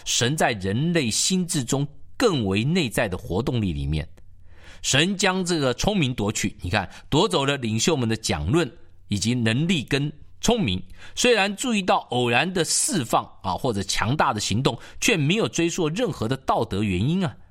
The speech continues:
并且由相称之掳掠或瓦解这样一个举动来抵消了。所以约伯所描述的是普通的事实，一般都会发生的。在这首诗词当中呢，所使用的分词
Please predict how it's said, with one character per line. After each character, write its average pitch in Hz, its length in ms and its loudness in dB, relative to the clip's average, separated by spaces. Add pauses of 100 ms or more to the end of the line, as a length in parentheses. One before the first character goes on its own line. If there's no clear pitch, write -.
(480)
并 277 200 2
且 190 200 4
由 175 280 2
相 269 500 0
称 226 260 2
之 196 160 0
掳 113 300 0
掠 180 180 4
或 131 260 0
瓦 117 280 2
解 123 180 -2
这 139 120 0
样 165 100 2
一 - 20 -2
个 151 60 0
举 101 220 -2
动 131 180 2
来 107 160 2
抵 160 240 -4
消 151 260 2
了。 - 140 -6 (240)
所 269 140 2
以 262 80 2
约 277 200 2
伯 226 220 0
所 160 180 0
描 131 240 2
述 165 200 0
的 147 80 2
是 - 120 0
普 98 280 -4
通 247 160 2
的 330 60 2
事 202 200 2
实， - 300 -2
一 240 80 -2
般 247 320 0
都 269 100 -2
会 233 140 2
发 131 240 0
生 104 200 -2
的。 87 160 -2 (440)
在 262 160 4
这 262 260 0
首 120 220 -2
诗 - 320 0
词 170 200 0
当 165 280 0
中 170 200 0
呢， 127 140 2
所 135 240 0
使 - 200 0
用 139 120 2
的 127 80 0
分 156 300 0
词 107 340 -2